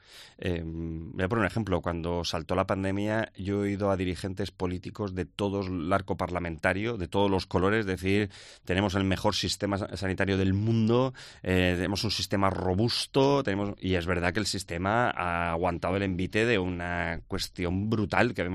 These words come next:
como otros países lo han tenido mucho más complicado. Ese sistema lo construyó el Partido Popular en veinte años, porque recuerdo que en los últimos ocho Chimo Puig no ha construido ningún hospital, cero hospitales en toda la Comunidad Valenciana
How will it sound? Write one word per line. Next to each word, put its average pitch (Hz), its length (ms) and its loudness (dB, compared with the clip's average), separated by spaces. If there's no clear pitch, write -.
como 90 180 -4
otros 90 220 -8
países 87 340 -6
lo 98 100 0
han 95 80 -2
tenido 95 220 -2
mucho 98 260 -4
más 85 160 -6
complicado. 92 540 -8
Ese 92 140 -4
sistema 92 400 -2
lo 95 80 0
construyó 76 340 -8
el 78 60 -6
Partido 78 340 -8
Popular - 400 -10
en 85 120 -10
veinte 78 280 -4
años, 76 440 -6
porque 76 600 -8
recuerdo 85 360 -4
que 85 80 -6
en 85 60 -4
los 80 100 -6
últimos 87 320 -4
ocho 90 180 -6
Chimo 90 260 -4
Puig 92 240 -8
no 90 60 -4
ha 87 60 -6
construido 92 420 -4
ningún 92 400 2
hospital, 90 500 -4
cero - 400 2
hospitales 82 560 -4
en 80 140 -6
toda 85 160 0
la 87 80 -2
Comunidad 82 260 -4
Valenciana 87 400 -4